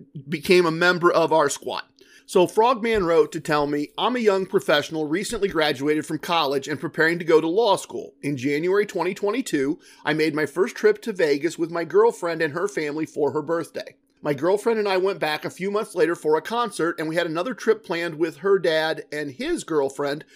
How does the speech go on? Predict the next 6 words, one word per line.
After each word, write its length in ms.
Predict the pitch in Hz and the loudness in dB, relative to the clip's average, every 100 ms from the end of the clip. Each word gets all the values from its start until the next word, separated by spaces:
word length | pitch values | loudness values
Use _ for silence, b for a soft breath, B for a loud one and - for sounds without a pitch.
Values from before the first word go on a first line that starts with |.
| b | b
for 220 | _ 190 208 | _ 4 4
December 460 | 202 185 165 170 | 2 -2 0 -2
twenty-seventh 920 | 165 165 185 190 160 147 156 147 - - | -2 -6 -4 -4 -2 -2 -2 -6 -14 -14
to 100 | 127 | -10
the 120 | 165 | -8
thirtieth. 600 | - 185 151 123 - | -2 0 -2 -4 -14